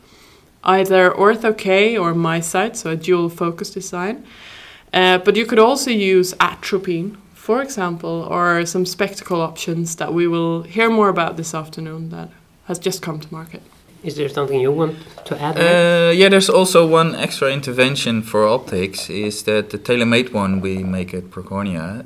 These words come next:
Speaker 3: If you got, like, exotic eyes, like big eyes, steep corneas, high prescription, um, that's also an option, like Louisa mentioned, besides the MiSight and ortho K.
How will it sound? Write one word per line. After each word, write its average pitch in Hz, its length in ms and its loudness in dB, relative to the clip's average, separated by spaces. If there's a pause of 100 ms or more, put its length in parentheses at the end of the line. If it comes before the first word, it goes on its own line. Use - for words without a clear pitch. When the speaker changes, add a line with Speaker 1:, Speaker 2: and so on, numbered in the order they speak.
(140)
Speaker 3:
If 101 340 -4
you 107 60 -4
got, 101 200 -2
like, 95 440 -4
exotic 95 500 -2
eyes, 80 400 -6
like 82 220 -14
big 98 280 -2
eyes, 85 400 -6
steep - 460 -6
corneas, 87 640 -6 (260)
high 117 200 2
prescription, 92 760 -6 (500)
um, 95 340 -2
that's 107 240 0
also 107 260 4
an 104 80 2
option, 98 640 0
like 92 280 -2
Louisa 95 340 -4
mentioned, 90 560 -4
besides 87 500 -4
the 85 80 -12
MiSight 82 540 -8
and 73 140 -10
ortho 80 320 -12
K. 69 260 -12